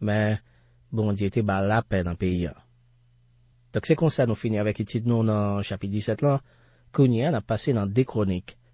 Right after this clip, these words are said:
chapit dizuit. De Kronik, chapit dizuit.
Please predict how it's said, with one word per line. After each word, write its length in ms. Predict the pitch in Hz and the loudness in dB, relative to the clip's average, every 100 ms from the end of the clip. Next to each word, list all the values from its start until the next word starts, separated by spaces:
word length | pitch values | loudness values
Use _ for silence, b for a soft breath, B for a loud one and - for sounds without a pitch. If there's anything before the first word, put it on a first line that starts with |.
| _ | _
chapit 380 | - 95 - 95 | -8 -6 -6 -2
dizuit. 540 | 104 98 82 - - - _ _ _ _ _ _ _ _ _ _ _ _ _ | 0 0 -4 -10 -20 -20 _ _ _ _ _ _ _ _ _ _ _ _ _
De 260 | 117 113 143 | -6 4 4
Kronik, 600 | - 135 107 98 - - _ _ _ _ _ _ _ _ | 4 2 4 2 -4 -20 _ _ _ _ _ _ _ _
chapit 680 | - 101 - 101 95 - 110 101 - | -4 -4 -2 -2 -2 0 0 0 -4
dizuit. 640 | 101 104 107 117 110 - | -4 0 2 2 0 -4